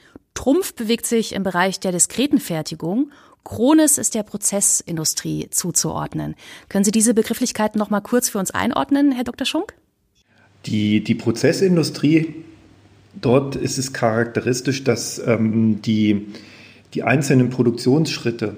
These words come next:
Speaker 2: miteinander verkettet sind und hintereinander ablaufen und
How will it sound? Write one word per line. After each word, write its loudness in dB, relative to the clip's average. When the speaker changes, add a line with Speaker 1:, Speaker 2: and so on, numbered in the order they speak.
Speaker 2:
miteinander 2
verkettet -4
sind -6
und 0
hintereinander 2
ablaufen 0
und 0